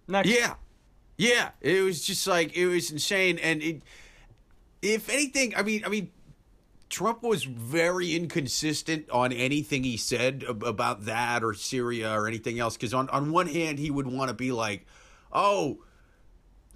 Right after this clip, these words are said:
Speaker 2: us being in Afghanistan is not a good thing. Obama's had us there too long." It was basically like a way to shit on Obama. Is
Speaker 1: Right.
Speaker 2: to, uh, well, he's had eight years and we're still there. And, you know, and it, y-, there was, there was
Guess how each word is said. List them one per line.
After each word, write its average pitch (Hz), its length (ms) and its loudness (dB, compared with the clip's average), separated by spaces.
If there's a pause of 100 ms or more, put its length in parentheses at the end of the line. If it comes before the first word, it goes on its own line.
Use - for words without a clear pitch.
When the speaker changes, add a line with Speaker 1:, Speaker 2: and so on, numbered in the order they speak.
(500)
Speaker 2:
us 185 200 2
being 202 240 0
in 180 120 -2
Afghanistan 170 840 -2
is 139 160 -6
not 156 200 0
a 147 60 -2
good 147 280 0
thing. 131 480 -2 (1120)
Obama's 143 480 0
had 127 220 0
us 113 100 -6
there 127 160 0
too 113 120 -8
long." 113 100 -2
It 143 60 0
was 160 140 -2
basically 160 480 0
like 135 180 2
a 139 60 0
way 135 200 0
to 127 80 -2
shit 123 240 0
on 117 140 2
Obama. 98 440 -4 (140)
Is 101 120 -4
Speaker 1:
Right. 117 240 2
Speaker 2:
to, 98 140 -6 (100)
uh, 127 280 -8
well, 139 260 2
he's 135 140 -2
had 143 180 2
eight 139 160 0
years 127 240 0
and 120 100 -6
we're 113 60 -4
still 120 220 -4
there. 110 220 -2
And, 90 80 -8 (360)
you 151 120 2
know, 127 260 0 (360)
and 147 360 2
it, 156 200 -8
y-, 185 180 -6
there 220 180 4
was, 247 220 -2
there 214 180 2
was 185 180 -4